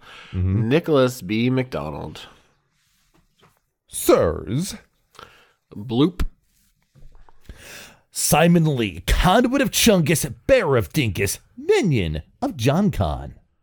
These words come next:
Speaker 2: The thing your cat is staring at in the corner of the room. That
Speaker 1: Well, I
Speaker 2: would
Speaker 1: know
Speaker 2: be
Speaker 1: what
Speaker 2: if
Speaker 1: that cat's, yeah.
Speaker 2: Yeah, go ahead.
Speaker 1: I was gonna say, I know what that cat's staring at. It's Rain, and the Patreon demons say, "Watch Rain" on Twitch at Rain Dean.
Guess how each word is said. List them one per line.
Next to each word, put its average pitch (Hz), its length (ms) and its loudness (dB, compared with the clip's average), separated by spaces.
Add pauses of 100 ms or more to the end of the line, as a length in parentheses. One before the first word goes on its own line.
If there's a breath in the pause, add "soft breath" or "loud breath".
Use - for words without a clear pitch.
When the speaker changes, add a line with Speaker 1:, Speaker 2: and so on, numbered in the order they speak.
(720)
Speaker 2:
The 110 200 -2
thing 165 280 0
your 117 100 -2
cat - 360 -2
is 127 60 -6
staring 95 440 -4
at 95 180 -4
in 107 120 -10
the 98 80 -8
corner 151 540 -2
of 107 160 -8
the 120 100 -6
room. 98 600 -8 (200)
That 120 120 0
Speaker 1:
Well, 127 100 2
I 135 40 2
Speaker 2:
would 131 60 2
Speaker 1:
know 151 160 4
Speaker 2:
be 131 40 2
Speaker 1:
what 131 100 2
Speaker 2:
if 127 140 -2
Speaker 1:
that - 0 -
cat's, - 380 -6 (160)
yeah. 113 220 -8 (180)
Speaker 2:
Yeah, - 160 -12
go 95 140 -6
ahead. 120 180 -8
Speaker 1:
I - 640 -20
was 123 120 -6
gonna 143 100 2
say, 113 40 2
I - 40 2
know 139 100 2
what 131 60 0
that 104 140 -2
cat's 95 220 -2
staring 127 280 0
at. 92 80 0
It's 90 120 -8
Rain, 113 340 0
and 92 80 0
the 92 40 -2
Patreon 131 640 -2
demons 113 360 0
say, 107 200 0
"Watch 117 460 0
Rain" 110 460 0
on 131 260 -2
Twitch - 400 -4
at 131 160 -4
Rain 117 400 0
Dean. 98 460 -4